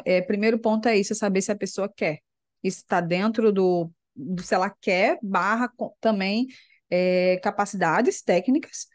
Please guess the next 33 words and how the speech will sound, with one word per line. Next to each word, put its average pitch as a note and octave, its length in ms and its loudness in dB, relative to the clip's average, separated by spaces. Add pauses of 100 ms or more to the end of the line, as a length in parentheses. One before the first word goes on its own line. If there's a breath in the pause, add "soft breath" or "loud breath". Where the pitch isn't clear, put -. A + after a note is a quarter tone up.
(460 soft breath)
e C4 100 2
se D#4+ 180 0
tem C#4+ 280 -2
possibilidade C4+ 540 2
de - 20 -12
contratar C#4 640 0 (400)
outras A3+ 360 2
pessoas D4 260 -2
pra B3 140 -6
fazer C4 280 0
aquilo C4 240 -2
que A#3+ 80 -8
ela G#3+ 120 2
não B3+ 120 0
tem, - 220 -14 (400)
né, A#3 180 -4
naquele G#3 360 -4
momento. A#3+ 400 -6
Então, F#3+ 420 -2
esse G#3+ 180 -2
é A#3 40 4
o A3 40 -4
primeiro A3 380 0
ponto A3+ 320 -2
que - 100 -6
eu A3+ 60 -4
tenho A3 220 -2
que, A3 120 -16
que - 140 -2
eu G#3+ 160 2
chamo G#3+ 260 -4
a A3 40 0
atenção A3+ 580 -2